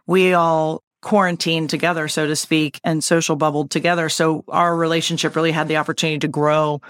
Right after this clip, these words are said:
a lot stronger because there weren't other people around because of covid.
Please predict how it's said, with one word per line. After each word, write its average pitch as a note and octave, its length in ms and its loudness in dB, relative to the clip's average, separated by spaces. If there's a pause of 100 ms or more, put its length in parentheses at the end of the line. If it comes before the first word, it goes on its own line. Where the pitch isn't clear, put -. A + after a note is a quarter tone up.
(160)
a D#3+ 100 0
lot D#3 240 0
stronger D#3+ 480 -2
because D#3+ 420 -2
there D3 140 0
weren't D3+ 300 -2
other F3+ 240 0
people G#3 520 0
around G#3+ 480 0 (360)
because D#3+ 400 -2
of F#3 120 -4
covid. G#3+ 440 0